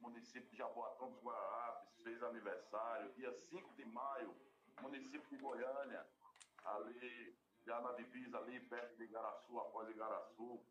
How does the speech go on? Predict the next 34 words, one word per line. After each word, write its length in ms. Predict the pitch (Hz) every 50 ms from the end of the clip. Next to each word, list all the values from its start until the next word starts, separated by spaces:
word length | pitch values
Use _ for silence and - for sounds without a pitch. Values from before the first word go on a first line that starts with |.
| _ _ _ _ _ - - -
Serra 200 | 135 139 156 -
Talhada, 540 | - 151 131 117 127 135 147 156 147 143 135
dia 180 | 135 131 123
seis 260 | 123 - - 135 131
de 80 | - 117
maio, 500 | 101 101 107 117 131 135 135 131 107 98 101
a 40 | 101
terra 200 | - 127 127 127
do 140 | 127 120 120
nosso 260 | 131 127 127 123 - -
querido 300 | 117 117 123 123 120 120
Lampião. 800 | 120 120 117 104 104 104 107 117 123 127 123 104 98 - - - - _ _ _ - - -
Vitória 500 | 120 120 117 - - 143 151 151 151 156
de 80 | 151 -
Santo 240 | 151 147 147 131
Antão, 560 | 123 120 - - - 131 139 147 143 135 120 117
dia 160 | 117 120 117
seis 480 | 117 - - - 127 131 135 131 117
de 80 | 107 113
maio 380 | 110 107 113 123 131 131 127 -
também. 580 | - 113 104 101 110 117 123 123 120 - - - - _ _ _ _ _ - - -
E 80 | 320
Belém 400 | - - 220 214 208 214 226 226
de 80 | 226 -
São 100 | 214 214 214
Francisco 420 | - 208 214 208 - 196 214 233 -
tá 120 | - -
fazendo 320 | - - - 214 226 214
aniversário 480 | 208 202 202 196 185 - - 185 202 202
no 80 | 196 -
dia 140 | 208 202 -
de 120 | 170 147
hoje, 260 | 135 143 147 147 131
dia 140 | 135 147 127